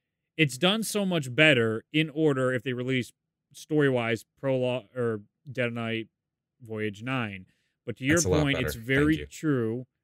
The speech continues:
Speaker 1: that it would confuse the player base. I don't disagree with that. I guess I don't like the storytelling. That's what we were discussing. I don't
Speaker 2: By the way,
Speaker 1: like the
Speaker 2: you're
Speaker 1: storytelling of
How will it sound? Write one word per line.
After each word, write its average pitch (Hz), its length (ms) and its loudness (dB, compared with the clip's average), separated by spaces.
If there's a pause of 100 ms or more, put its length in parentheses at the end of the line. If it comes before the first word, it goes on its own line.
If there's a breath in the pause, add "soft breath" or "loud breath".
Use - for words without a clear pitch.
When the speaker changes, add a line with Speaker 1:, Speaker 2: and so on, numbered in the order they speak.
(420)
Speaker 1:
that 117 440 0
it 127 200 -6
would 139 200 0
confuse 117 380 -10
the 110 60 -18
player 120 320 -2
base. 101 220 -8
I 110 60 -12
don't 117 200 -6
disagree 110 380 -8
with 104 80 -4
that. 92 160 -14 (100)
I 120 120 -2
guess 156 400 -4
I 131 80 -4
don't 156 400 -2
like 143 360 -4
the 113 80 -20
storytelling. 104 800 -12
That's 107 140 -12
what 123 120 -14
we 113 100 -10
were 101 60 -12
discussing. 98 580 -16 (300)
I 117 80 -6
don't 143 200 2
Speaker 2:
By 101 80 8
the 98 40 10
way, 95 40 10
Speaker 1:
like 90 80 8
the 87 60 4
Speaker 2:
you're 95 80 2
Speaker 1:
storytelling 98 680 -14
of 92 100 -18